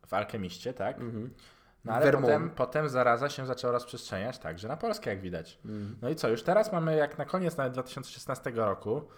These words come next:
Speaker 1: e, to tych piw już kilka było, żeby tak chyba z pięć przynajmniej. E, z pięciu browarów.
Speaker 2: Hmm. Myślę, że będzie więcej.
Speaker 1: I co ciekawe, y, co, co fajne i co budujące, może tak, bo te browary eksperymentowały nasze,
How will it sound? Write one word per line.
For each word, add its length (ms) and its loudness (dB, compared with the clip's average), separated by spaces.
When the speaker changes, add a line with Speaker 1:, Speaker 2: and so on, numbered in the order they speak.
Speaker 1:
e, 260 2
to 180 0
tych 220 -8
piw 200 -2
już 440 -6
kilka 440 0
było, 580 4
żeby 280 -8
tak 320 -8
chyba 180 -4
z 100 -8
pięć 300 -4
przynajmniej. 640 -2
E, 580 -2
z 80 -20
pięciu 300 -8
browarów. 600 2
Speaker 2:
Hmm. 340 -6
Myślę, 200 -4
że 60 4
będzie 180 0
więcej. 380 0
Speaker 1:
I 60 -6
co 140 0
ciekawe, 800 4
y, 40 -6
co, 160 -10
co 140 -6
fajne 480 2
i 60 -6
co 140 -8
budujące, 600 2
może 220 -6
tak, 220 0
bo 140 2
te 120 -4
browary 500 2
eksperymentowały 800 0
nasze, 360 0